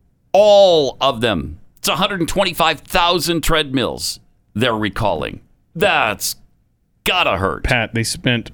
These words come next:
Speaker 2: three hundred twenty-four million
Speaker 1: Ah,
Speaker 2: in advertising in
Speaker 1: thought so.
Speaker 2: twenty nineteen, and then in
Speaker 1: Jeez.
Speaker 2: twenty twenty they spent four hundred and seventy-seven million.
Speaker 1: I knew it had to be in the hundreds of millions. They're on all the time.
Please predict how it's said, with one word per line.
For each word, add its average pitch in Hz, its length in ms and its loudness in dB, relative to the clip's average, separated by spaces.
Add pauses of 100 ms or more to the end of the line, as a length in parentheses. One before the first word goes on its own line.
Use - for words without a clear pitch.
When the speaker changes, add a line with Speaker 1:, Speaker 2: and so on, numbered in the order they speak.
Speaker 2:
three 151 180 0
hundred 156 240 0
twenty-four 139 480 -2
million 117 520 -2 (220)
Speaker 1:
Ah, 185 200 0
Speaker 2:
in - 80 -2
advertising 127 480 0
in 117 80 0
Speaker 1:
thought 156 100 -2
so. 147 60 0
Speaker 2:
twenty 143 180 2
nineteen, 160 580 -2
and 127 120 0
then 135 180 2
in 127 80 2
Speaker 1:
Jeez. - 120 -6
Speaker 2:
twenty 143 200 0
twenty 156 260 -2
they 117 120 -4
spent 120 260 -4
four 143 220 -4
hundred 135 220 -2
and 113 120 -6
seventy-seven 127 920 -4
million. 87 240 -8
Speaker 1:
I 120 80 0
knew 143 240 -2
it 127 80 -4
had 98 160 0
to 90 60 -2
be 95 120 0
in 87 80 0
the 67 80 -2
hundreds 82 300 -2
of 85 60 -2
millions. 98 320 0
They're 175 160 0
on 208 140 0
all 185 340 0
the 208 120 -2
time. 202 640 0